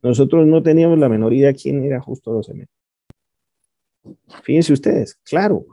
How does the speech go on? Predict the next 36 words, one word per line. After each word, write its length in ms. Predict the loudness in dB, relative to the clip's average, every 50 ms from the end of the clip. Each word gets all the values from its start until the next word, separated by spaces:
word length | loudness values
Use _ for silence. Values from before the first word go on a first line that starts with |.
| _ _ _ _
pero 160 | -2 0 2
bueno, 300 | 2 2 0 -2 -6 _ _ _ _ _ _ _ _ _ _ _
tampoco 340 | _ -12 -10 -8 -6 -4 -2
sabíamos 460 | 0 0 0 0 0 -2 -2 -4 -6
quién 160 | -6 -8 -8 -6
era 160 | -6 -6 -6
Florentino 420 | -6 -6 -8 -8 -10 -10 -8 -6
González 380 | -6 -6 -6 -4 -4 -4 -4 -6
y 60 | -8
quién 220 | -10 -10 -10 -8 -6
era 180 | -4 -4 -4
Cerveleón 580 | -4 -6 -8 -10 -10 -10 -12 -12 -12 -12 -12 -12
Pinzón. 340 | -12 -12 -12 -12 -12 -16 -20 _ _ _ _ _ _ _ _ _ _ _ _ _ _ _ _ _ _ _ _ _ _ _ _ _ _
Porque 360 | -6 -6 -4 -2 -2 -4 -4 -4
está 240 | -8 -6 -4 -4 -4
este 220 | -2 -2 0 2
manto 560 | 2 2 2 2 0 -2 -2 -2 -4 -2 -2
para 200 | -2 -4 -2 -4
ocultar 440 | -4 -6 -10 -12 -12 -8 -6 -4 -4
el 100 | -4 -4
siglo 280 | -4 -4 -2 0 0 0
diecinueve 640 | 0 -2 -4 -6 -6 -6 -6 -6 -4 -4 -2 -4
y 140 | -4 -4 -6
obviamente, 680 | -4 -4 -4 -4 -4 -4 -6 -8 -10 _ -10 -12 -12 -14 _ _ _ _ _ _ _ _ _
fíjense, 300 | -6 -4 -4 -2 -2 -4
el 100 | -4 -6
siglo 420 | -10 -10 -10 -6 -2 0 2 2
veinte 320 | 2 2 0 0 -2 -4 -4
colombiano 500 | -2 -2 -2 -2 -2 -2 -2 -2 -2 -4
es 100 | -4 -4
mostrar 680 | -6 -8 -8 -8 -8 -6 -2 0 0 0 0 -2 -4 -10 _ _ _ _ _ -14
el 220 | -12 -10 -10 -10 -12
siglo 420 | -12 -6 -4 -4 -2 0 0 2
veinte 300 | 2 0 0 -2 -4 -4
desde 180 | -4 -4 -4 -6
Bogotá 520 | -8 -8 -10 -10 -12 -12 -14 -16 -18 _